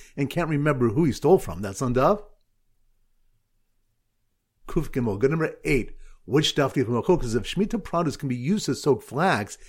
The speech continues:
if it was specifically picked for that purpose? That's on daf Kuf Beis. Good number nine, which daf do we discuss if a thief's confession to the owner or shomer exempts him from kefil? That's on daf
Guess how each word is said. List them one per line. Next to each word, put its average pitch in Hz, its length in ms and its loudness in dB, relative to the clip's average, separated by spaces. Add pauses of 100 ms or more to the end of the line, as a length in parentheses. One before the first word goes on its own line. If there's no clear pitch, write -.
(300)
if 208 140 8
it 220 60 6
was 165 160 2
specifically 147 520 0
picked - 500 2
for 120 160 -4
that 104 200 -2
purpose? 143 400 0
That's 107 200 -2
on 113 120 -4
daf 143 300 2 (2500)
Kuf 120 200 0
Beis. 98 400 -2
Good 165 140 4
number 180 180 2
nine, 147 300 2
which 135 160 -2
daf 147 220 0
do 147 80 -2
we 127 40 0
discuss 139 360 -2
if 104 80 -4
a 107 40 -2
thief's 196 280 -4
confession 147 520 0
to 104 60 -10
the 120 160 -2
owner 160 460 0 (320)
or 127 340 6
shomer 135 540 2
exempts 131 400 -2
him 110 80 -2
from 104 160 -4
kefil? 104 340 -2
That's 117 180 0
on 120 140 -2
daf 147 300 2